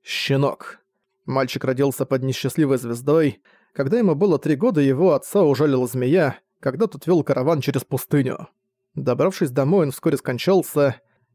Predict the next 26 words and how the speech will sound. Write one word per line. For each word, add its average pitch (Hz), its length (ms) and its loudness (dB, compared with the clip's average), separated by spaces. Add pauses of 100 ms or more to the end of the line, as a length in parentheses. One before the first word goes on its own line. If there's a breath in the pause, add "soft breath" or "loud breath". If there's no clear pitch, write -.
(120)
Его 147 380 0
мать 185 240 2
была 151 220 2
не 143 100 2
особо 147 360 0
опечалена 131 460 -2
смертью 139 400 0
мужа. 131 480 0 (360)
Похоронив 143 520 -2
его, 139 320 2
она 160 160 0
ещё 175 320 0
пять 143 240 -2
лет 180 120 2
заботилась 139 520 0
о 131 40 -2
щенке. 127 560 0 (380)
Когда 190 160 0
ему 190 160 4
было 135 260 2
восемь, 139 460 -2 (260)
она 226 220 0
сбежала 139 420 2
со 131 140 -2
странствующим 139 600 -2
торговцем. 135 720 -2